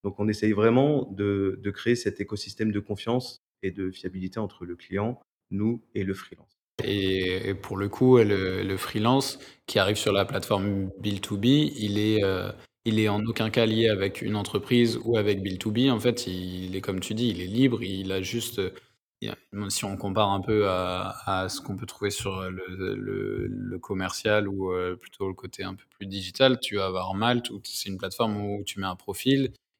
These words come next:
Speaker 2: et après, bah, chacun, heu, fait un peu son, son marché et chacun, heu, vit, heu, son expérience, heu, en toute, heu, en toute autonomie, c'est ça ?
Speaker 1: Exactement, exactement, c'est ça. Je te dirais la différence avec, heu,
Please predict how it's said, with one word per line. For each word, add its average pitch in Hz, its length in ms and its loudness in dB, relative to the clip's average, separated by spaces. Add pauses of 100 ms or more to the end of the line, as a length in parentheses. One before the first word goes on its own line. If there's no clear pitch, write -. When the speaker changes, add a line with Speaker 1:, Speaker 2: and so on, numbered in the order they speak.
(120)
Speaker 2:
et 110 100 4
après, 101 260 2
bah, 98 140 0
chacun, 98 760 -2
heu, 90 40 -6
fait - 180 -12
un 101 120 -4
peu 104 160 -8
son, 92 500 -10
son - 200 -12
marché 101 680 2
et 101 40 -2
chacun, 101 520 -2
heu, 95 160 -6
vit, 110 280 -2
heu, 95 220 -2 (380)
son 113 200 2
expérience, 113 580 0
heu, 98 260 2
en 95 240 -4
toute, - 260 -8
heu, 98 200 -2
en 98 100 -8
toute - 200 -8
autonomie, 110 420 2
c'est - 140 -8
ça ? 113 180 -10 (220)
Speaker 1:
Exactement, 110 640 4 (140)
exactement, 117 680 2
c'est - 160 -4
ça. 127 360 4
Je - 100 -6
te - 80 -4
dirais 110 240 4
la 113 100 6
différence 120 600 0
avec, 95 260 0
heu, 101 160 0